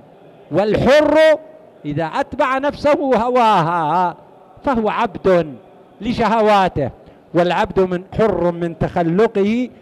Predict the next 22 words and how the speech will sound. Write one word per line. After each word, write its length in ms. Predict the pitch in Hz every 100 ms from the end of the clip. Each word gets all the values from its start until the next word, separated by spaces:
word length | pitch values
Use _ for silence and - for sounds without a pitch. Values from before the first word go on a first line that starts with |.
| - - -
والحر 800 | 135 175 170 180 247 233 254 269 -
من 140 | 202
شهواته 800 | 180 202 180 180 185 170 185 180
عبد". 360 | 156 139 - 98 - - - -
وهذا 360 | 151 170 190 170
بيت 300 | 165 214 208
في 120 | 202
قصيدة، 560 | 202 175 208 240 285 285 - - -
ومطلعها 960 | 180 190 175 196 180 180 175 190 147 - 143
إذا 140 | 160
أردتم 420 | 151 202 - 190
المطلع 360 | 180 196 - 170
عشان 300 | 160 180 165
تقفون 380 | 190 202 185 190
عليها 420 | 175 214 233 247 - - -
يقول: 260 | 175 196 196
"تلك 280 | 214 214 214
الرياض 440 | 208 214 240 254
وهذه 760 | 233 220 196 226 214 226 226 220
نجد، 480 | 247 233 175 147 120 - _ - -
الشعر 680 | 320 - 277 240 190 143 143
والتاريخ 840 | 214 254 - 247 247 247 269 277